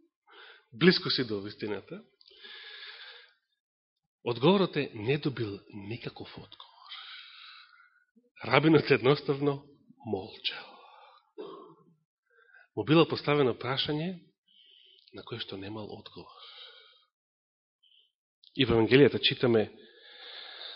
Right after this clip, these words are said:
дека на некои Христови прашања,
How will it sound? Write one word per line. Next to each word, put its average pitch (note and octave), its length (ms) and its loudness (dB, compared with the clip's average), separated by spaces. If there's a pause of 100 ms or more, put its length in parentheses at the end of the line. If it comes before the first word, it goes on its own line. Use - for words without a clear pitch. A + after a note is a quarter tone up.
(680)
дека A2+ 200 -4
на A2 120 6
некои C#3+ 240 8
Христови A#2 480 -6
прашања, C#3+ 560 -8